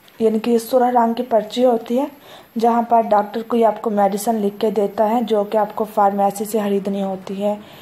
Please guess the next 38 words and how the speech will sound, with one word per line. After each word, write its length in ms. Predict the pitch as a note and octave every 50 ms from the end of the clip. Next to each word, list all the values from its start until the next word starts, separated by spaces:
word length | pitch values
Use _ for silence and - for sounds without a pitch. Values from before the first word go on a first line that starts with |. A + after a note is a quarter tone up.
| - - - - - - -
अगर 240 | - B3+ A#3 D4+ D4
ये 220 | B3 A#3 B3+ D4 D#4+
आपके 300 | D4 C4 B3+ B3+ C4+ B3+
पास 400 | C4 A#3 G#3+ G#3 G#3+ G#3+ - -
हो 280 | A#3+ A3+ A3+ A#3+ A#3+ -
और 100 | A#3 A3+
इसके 260 | A#3+ A#3+ - - - B3+ B3+ -
ऊपर 300 | - A3+ G#3+ - A#3 A3
डॉक्टर 380 | G#3+ G3+ G#3+ G3+ G3 - A#3 A3
आपको 280 | G#3 G3 - - A3+ A3+
कोई 140 | A3+ A3
मेडिसिन 440 | G#3 G#3 G3+ G3+ G3+ G#3+ G#3+ A#3+ A3+
लिख 200 | G#3 G#3 A3 G#3
के 120 | - A#3 A3
देता 300 | A3 G#3+ G#3+ G#3+ - B3+
है 340 | A#3+ A#3+ C4 C#4 C4+ - - - - - _ -
तो 60 | - B3+
आपको 280 | A#3+ A#3+ A#3+ - C#4
क्या 180 | B3 - B3+ B3+
होता 360 | B3+ A#3+ A3+ A3+ A3+ - A#3+
है, 200 | B3 C4 C#4 C#4 - - - - _ -
फुल 320 | - - B3+ C#4+ D4+ D4
कीमत 420 | C#4 C#4 B3+ A#3+ A3+ A3+ A#3 A#3
नहीं 220 | A#3+ A3 A3 C4 C#4+
उसकी 220 | C#4 C4+ - B3+
पे 200 | B3+ B3+ A#3+ A#3
करनी 360 | A#3 A#3+ A#3 A3+ A3 A3 A#3
होती 320 | A#3 A3+ A3+ A3+ - A#3 A3+
मेडिसिन 540 | A3 A3 G#3+ G#3+ A#3 A#3 - B3 A#3+ A#3+ A#3
की, 200 | - C4+ C#4 - - - _ _ _ _ _ -
उसका 200 | B3+ - C#4+ C4
कुछ 340 | C4 - C#4 C#4 - - A#3+
जो 120 | A3+ B3
पिक 340 | B3 - - C#4+ C#4 - -
वाला 160 | C4 B3+ B3+
चिफरा 420 | B3 B3+ A#3 A3+ A3+ - A3+ A#3+ B3
होता 360 | A#3+ A#3 G#3+ G#3+ - - A3
है 220 | A3 A#3 C4+ C#4